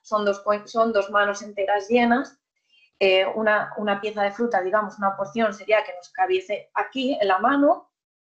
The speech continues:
Eh, luego la proteína tiene que ser esta parte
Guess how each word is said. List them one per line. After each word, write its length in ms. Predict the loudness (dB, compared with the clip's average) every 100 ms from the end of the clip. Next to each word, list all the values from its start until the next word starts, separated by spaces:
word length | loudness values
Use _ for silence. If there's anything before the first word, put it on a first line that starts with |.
| _ _ _ _
Eh, 380 | 0 2 2 0 -6 -18 -10
luego 340 | 2 4 4 4
la 180 | 2 0
proteína 800 | -2 -2 -2 0 0 -2 -6 _
tiene 240 | -8 -6 -4
que 100 | -6
ser 440 | 0 2 2 -6 _ _
esta 380 | -8 -6 -6 -2
parte 580 | -2 -2 -4 -6 -8